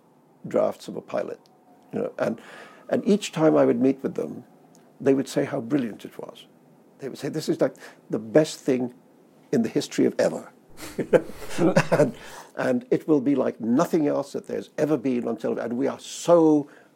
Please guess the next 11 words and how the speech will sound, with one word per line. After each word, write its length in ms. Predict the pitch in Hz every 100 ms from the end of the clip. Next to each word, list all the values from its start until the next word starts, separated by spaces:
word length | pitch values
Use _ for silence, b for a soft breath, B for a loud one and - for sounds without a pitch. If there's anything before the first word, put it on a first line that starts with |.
| _ -
one 400 | 107 107 147 147
hundred 420 | - 135 120 -
percent 320 | 113 - -
behind 340 | - - - -
it. 80 | _ _ -
I 100 | 135
got 220 | 131 165
that. 240 | 113 98 - _ _ _ b b b b b b
And 140 | 135
then 140 | 143 160
after 500 | 143 151 - 208 -